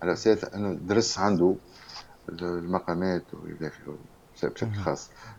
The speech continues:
Speaker 1: فإذا تعرف المنوب السنوسي على الشيخ علي درويش، واقترح، آه، وقع اقتراح أنه ي-،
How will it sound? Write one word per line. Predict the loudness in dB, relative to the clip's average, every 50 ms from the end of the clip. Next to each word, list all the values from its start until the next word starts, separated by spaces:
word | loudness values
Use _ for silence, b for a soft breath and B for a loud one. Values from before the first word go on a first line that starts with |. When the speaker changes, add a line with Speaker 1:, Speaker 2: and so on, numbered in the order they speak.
| B 4
Speaker 1:
فإذا | 6 6 6 6 4 -4 -16 -20 -20 -20 -20 -20 -16 -12 -4 0 2 2 2 2
تعرف | 0 2 4 4 4 6 6
المنوب | 4 4 6 6 6 6 6
السنوسي | 4 0 -2 -2 -2 -2 -2 -6 -8 -8 -10 -20 -20 -18 -12 -8
على | -6 -6 -4 -2 -2 -4 -4 -6 -10
الشيخ | -14 -6 -2 -2 -2 -2 -2
علي | -4 -4 -4 -4
درويش، | -4 -4 -2 0 0 0 0 -2 -6 -14 -20 b b b b b b b b b b b -20 -20 -20 -8 0 4
واقترح، | 4 4 4 4 -2 -8 -4 0 2 4 4 4 2 2
آه، | 2 0 0 0 -2 -4 -4 -2 -2 -4 -4 -6 -8 -10 -10 -10 -12 -12 -12 -16 -20 -18 -12 -8
وقع | -8 -8 -8 -12 -18
اقتراح | -18 -18 -6 0 2 2 4 2 0 0 -4 -4
أنه | -2 0 2 0 0 -2 -4 -6
ي-، | -4 -4 -4 -4 -4 -6 -8 -10